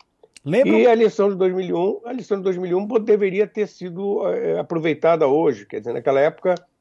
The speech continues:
Speaker 2: nós não tínhamos nenhuma experiência anterior. Foi um, um, um salva-, digamos que a gente estava num trapézio sem rede de proteção. Hoje,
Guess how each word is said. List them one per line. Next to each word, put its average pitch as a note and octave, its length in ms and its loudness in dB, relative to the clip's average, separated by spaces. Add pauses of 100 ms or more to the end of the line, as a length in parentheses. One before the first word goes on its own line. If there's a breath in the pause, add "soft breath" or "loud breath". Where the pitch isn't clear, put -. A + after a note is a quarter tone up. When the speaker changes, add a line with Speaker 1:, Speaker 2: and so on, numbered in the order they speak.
(480)
Speaker 2:
nós D3+ 160 2
não D#3 120 -2
tínhamos E3 240 -4
nenhuma E3+ 260 0
experiência E3 640 0
anterior. B2 580 -2 (220)
Foi C#3 240 4
um, D#3+ 640 -2 (460)
um, D#3 200 0
um D#3 200 2
salva-, D#3 440 0
digamos C#3+ 380 -2
que - 80 -12
a E3 40 -8
gente D#3 80 -12
estava D#3+ 260 -2
num D3+ 360 -4
trapézio D#3 640 0
sem E3+ 240 -8
rede D3+ 300 -6
de C#3+ 60 -20
proteção. C#3+ 640 -4 (560)
Hoje, F3 440 2